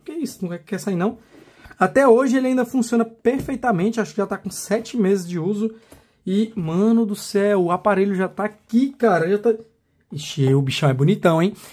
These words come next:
Ele tá com adesivo aqui de e-mail, eu só vou tirar aqui rapidinho e já já a gente volta, hein? Prontinho, já removi o adesivo e já vamos conhecer o aparelho logo de cara, mano. Olha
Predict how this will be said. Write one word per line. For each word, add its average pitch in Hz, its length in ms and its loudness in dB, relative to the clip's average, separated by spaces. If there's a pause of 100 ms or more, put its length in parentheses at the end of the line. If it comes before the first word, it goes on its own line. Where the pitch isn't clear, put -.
(220)
Ele 202 200 4
tá 233 160 2
com 262 80 -6
adesivo 269 380 0
aqui 254 120 -2
de 220 140 2
e-mail, 226 300 4
eu 240 60 -2
só 247 200 -6
vou 277 100 -4
tirar 311 220 -6
aqui 269 180 -4
rapidinho 247 720 0
e 247 100 -2
já 240 180 0
já 214 120 2
a 214 40 0
gente 226 240 -2
volta, 151 300 2
hein? 226 140 -2 (580)
Prontinho, 285 400 4
já 233 140 8
removi 269 440 4
o 254 40 2
adesivo 247 480 0
e - 20 0
já 220 140 4
vamos 220 280 0 (140)
conhecer 220 340 0
o 214 40 4
aparelho 214 420 0
logo 175 220 -2
de 196 80 -6
cara, 156 440 0
mano. 113 280 -8 (440)
Olha 254 540 2